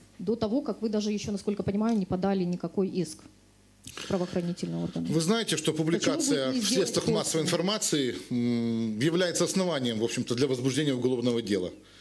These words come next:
Speaker 2: Дело все в том, что я еще раз хочу пояснить, а, по поводу этой расписки. Ту сумму, которую мне предложили, это десять процентов от того, что я потерял.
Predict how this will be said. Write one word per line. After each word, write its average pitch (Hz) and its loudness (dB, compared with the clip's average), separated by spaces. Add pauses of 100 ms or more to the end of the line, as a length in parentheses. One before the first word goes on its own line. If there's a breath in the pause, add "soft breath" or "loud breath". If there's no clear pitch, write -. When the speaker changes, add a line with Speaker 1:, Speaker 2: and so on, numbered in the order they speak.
(1080 loud breath)
Speaker 2:
Дело 165 0
все 180 0
в - -6
том, 214 0
что - -2
я 165 2
еще 147 2
раз 120 -2
хочу - -2
пояснить, 117 0 (320 loud breath)
а, 113 -2 (480)
по - -6
поводу 139 2
этой 139 0
расписки. 120 -4 (300 loud breath)
Ту 165 0
сумму, 208 2
которую 151 0
мне 127 2
предложили, 113 0 (420 loud breath)
это 156 2
десять 151 -2
процентов 127 -2
от 113 -6
того, 123 0
что - -6
я 107 0
потерял. 87 -6